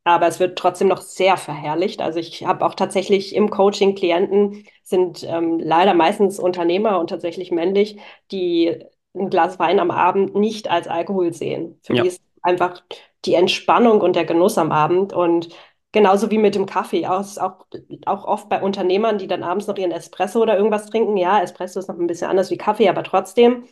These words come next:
Speaker 2: Mhm.
Speaker 1: wenn wir sehen, dass, äh, Koffein eine Halbwertszeit von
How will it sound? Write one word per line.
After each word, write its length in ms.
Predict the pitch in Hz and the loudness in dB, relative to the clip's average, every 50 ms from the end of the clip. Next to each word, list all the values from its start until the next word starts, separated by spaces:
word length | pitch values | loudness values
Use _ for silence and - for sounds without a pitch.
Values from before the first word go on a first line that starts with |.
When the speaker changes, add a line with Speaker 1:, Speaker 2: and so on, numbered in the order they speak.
| _ _ _ - | _ _ _ -8
Speaker 2:
Mhm. 100 | - - | -2 0
Speaker 1:
wenn 160 | - 185 190 | 2 4 4
wir 100 | 370 185 - | 2 0 0
sehen, 360 | - - - 392 214 226 220 | 4 4 6 6 6 6 4
dass, 340 | 208 196 185 - - - _ _ _ _ - | 4 2 0 0 -4 -18 _ _ _ _ -8
äh, 360 | 185 175 175 165 170 165 165 165 | -4 -2 -2 0 0 -2 -2 -4
Koffein 480 | - 202 202 196 202 175 185 202 220 214 | -2 -4 -2 -2 0 2 4 4 4 4
eine 100 | 185 175 | 4 2
Halbwertszeit 560 | 180 175 175 190 190 190 - - 185 180 180 | 0 0 0 0 -2 -2 -2 -2 -2 -2 -4
von 440 | - - 175 170 170 170 170 170 | -4 -4 -2 -2 -2 -2 -4 -6